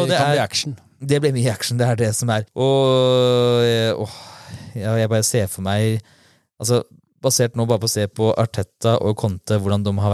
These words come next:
Speaker 2: vært nå i siste i forhold til både media og i forhold til hvordan de har vært, eh, på sidelinja. Eh, åh, så hvordan tror du det, det her kommer til å bli? Kommer det til å bli sånn, åh, irriterende, frus-, provoserte,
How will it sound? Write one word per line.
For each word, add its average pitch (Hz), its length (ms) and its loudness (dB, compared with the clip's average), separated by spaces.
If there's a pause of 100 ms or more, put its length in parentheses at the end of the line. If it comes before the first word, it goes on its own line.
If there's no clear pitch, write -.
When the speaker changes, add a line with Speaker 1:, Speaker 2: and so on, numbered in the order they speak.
Speaker 2:
vært - 100 -14
nå 95 80 -2
i 98 80 0
siste - 400 -2
i - 20 -2
forhold 92 280 -2
til 101 240 -2
både 101 260 0
media 95 560 2
og 104 100 2
i 98 60 0
forhold 95 220 -4
til 95 80 -4
hvordan 95 100 -2
de 92 80 -2
har 90 40 -4
vært, 98 260 -4
eh, 90 40 0
på 98 240 -2
sidelinja. 98 640 0 (640)
Eh, - 380 -2
åh, 60 380 -2
så 95 260 -4
hvordan 71 320 -4
tror 95 160 -2
du 73 60 -2
det, 76 300 0
det 90 100 0
her 87 180 -2
kommer 90 160 -6
til 90 100 -2
å - 20 -6
bli? 95 80 2
Kommer 92 280 0
det 90 80 0
til - 0 -
å 92 80 2
bli 92 80 2
sånn, 90 340 0 (340)
åh, - 760 -6
irriterende, 95 1080 0
frus-, - 300 -2
provoserte, 98 580 -2